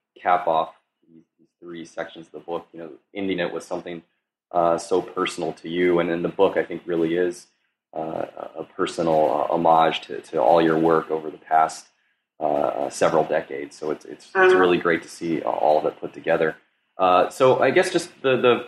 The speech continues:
Speaker 1: if you wanna have the, the last word on the book, and then also we, we have a last question on, on the, uh, New Books Network. Uh, what, what are you working on next? So what's, what's after this project?
Speaker 2: Yeah, I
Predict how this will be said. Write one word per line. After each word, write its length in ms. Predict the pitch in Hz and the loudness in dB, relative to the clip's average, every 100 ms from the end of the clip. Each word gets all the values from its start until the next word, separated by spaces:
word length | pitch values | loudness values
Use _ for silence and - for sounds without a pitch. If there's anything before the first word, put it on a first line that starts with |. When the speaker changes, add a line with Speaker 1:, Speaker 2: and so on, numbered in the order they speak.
| - | -12
Speaker 1:
if 160 | 104 | -10
you 100 | 120 | 0
wanna 160 | 123 117 | 2 4
have 180 | 104 101 | 2 4
the, 260 | 98 95 | 6 6
the 120 | 87 | 4
last 360 | 95 113 113 - | 4 6 4 4
word 180 | 110 104 | 4 6
on 80 | 101 | 4
the 60 | |
book, 400 | 92 117 117 - | 2 4 4 2
and 140 | 98 101 | 0 4
then 100 | 98 | 6
also 440 | 95 95 98 92 | 4 4 4 4
we, 320 | 90 92 87 - | 4 0 -4 -16
we 140 | 87 | -10
have 180 | 90 82 | -6 -2
a 40 | |
last 380 | 85 85 82 - | 2 4 4 0
question 340 | - 87 - | -2 -2 0
on, 160 | 82 82 | 0 0
on 180 | - 82 | -2 -4
the, 320 | 80 82 82 | -4 -2 0
uh, 120 | 76 | 0
New 160 | 76 85 | -2 -8
Books 200 | 78 - | -10 -4
Network. 320 | 80 80 82 _ _ - - | 0 0 -2 _ _ -12 -2
Uh, 200 | 92 92 | 4 6
what, 220 | 113 - | 4 4
what 160 | 107 | 2
are 40 | 98 | 2
you 100 | 90 | 2
working 320 | 92 87 87 | 2 2 2
on 320 | 82 80 82 | 2 2 2
next? 420 | 87 82 - - | 4 2 0 -2
So 140 | - 82 | 0 2
what's, 480 | 78 87 90 - - | 4 4 2 0 -4
what's 180 | 85 | -2
after 240 | 87 85 80 | -2 -2 -4
this 160 | 80 | -12
project? 400 | - _ 78 - _ _ _ _ _ - - - | -16 _ -20 -20 _ _ _ _ _ -12 -10 -8
Speaker 2:
Yeah, 340 | 294 311 339 330 | 0 6 8 8
I 320 | 285 - 294 | 6 4 4